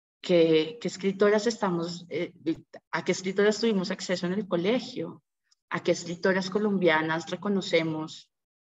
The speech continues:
eh, realmente de inicios del siglo diecinueve.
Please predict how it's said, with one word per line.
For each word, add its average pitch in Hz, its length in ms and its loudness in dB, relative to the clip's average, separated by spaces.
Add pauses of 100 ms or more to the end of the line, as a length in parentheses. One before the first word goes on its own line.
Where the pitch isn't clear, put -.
eh, 165 720 4 (200)
realmente 175 1000 2 (200)
de 165 420 6
inicios 156 440 0
del 175 120 -6
siglo 147 320 0
diecinueve. 160 760 0